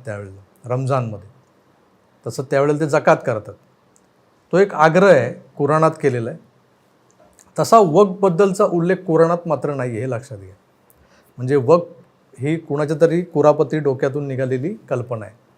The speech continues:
मुस्लिम बांधवांना आपल्या वडिलोपार्जित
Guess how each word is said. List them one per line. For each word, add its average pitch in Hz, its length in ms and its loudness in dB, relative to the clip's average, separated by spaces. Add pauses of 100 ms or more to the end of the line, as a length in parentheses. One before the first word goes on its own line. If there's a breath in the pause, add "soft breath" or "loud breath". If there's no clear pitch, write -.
(500 soft breath)
मुस्लिम 165 400 -2
बांधवांना 160 460 4
आपल्या 151 280 0
वडिलोपार्जित 151 720 -2